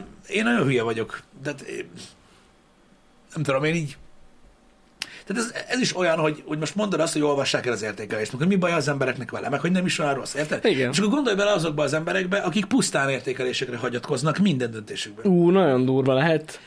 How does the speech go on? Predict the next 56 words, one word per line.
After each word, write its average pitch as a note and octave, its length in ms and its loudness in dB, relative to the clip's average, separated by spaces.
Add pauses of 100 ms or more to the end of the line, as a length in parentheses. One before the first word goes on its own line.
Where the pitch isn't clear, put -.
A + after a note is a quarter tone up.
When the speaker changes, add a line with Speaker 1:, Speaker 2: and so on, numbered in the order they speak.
Speaker 1:
És C4 120 0
biztos C#4 260 4
Speaker 2:
Nagyon F3+ 160 8
Speaker 1:
nem F3 80 6
Speaker 2:
durva F3+ 140 8
Speaker 1:
benne. F#3+ 120 8
Speaker 2:
lehet. G3+ 140 6
Speaker 1:
És - 80 0
mutogatják D#3+ 480 0
neked, B2+ 260 -8
hogy D3 140 0
ennyi D3 240 2
ember E3+ 260 2
nem G#3+ 140 2
lehet E3 240 0
hülye. C3+ 300 -2
Speaker 2:
Nem. C#3+ 300 2
Speaker 1:
De C#3+ 160 2
igen. F3+ 220 0 (320)
Speaker 2:
<laughs> - 360 4
Hogy - 160 6
ne, A#3 140 8
hogy C#4 220 6
ne D#3 140 6
Speaker 1:
De D3 80 6
Speaker 2:
lenne. D3 160 4
Speaker 1:
igen. D#3 280 0 (560)
Tudod A#3+ 180 2
miért? D#3 240 -2 (100)
Mert D#3 220 0 (320)
nem G#3 160 2
azzal D#3 240 2
van, C3 140 0
nem, G3 200 2
nem A#3 160 2
annyi C3+ 220 2
ember A2 260 -4
hülye, B2+ 220 -2
csak - 240 0
te. - 220 -2 (960)
Speaker 2:
Hmm. D#3+ 500 -2 (160)
Speaker 1:
Érted? C#3+ 320 0
Mert D3 120 2
annak D3+ 160 0
egy D3 60 -2
csomó G3+ 260 2
embernek E3 360 2
kurva A#3+ 240 2
sok - 160 0
problémája B2 480 0
Speaker 2:
Mhm. F#3+ 80 6
Speaker 1:
van, A#3 260 4
ami E3 160 0
téged E3+ 240 2
nem F3+ 120 0
érdekel. - 500 -6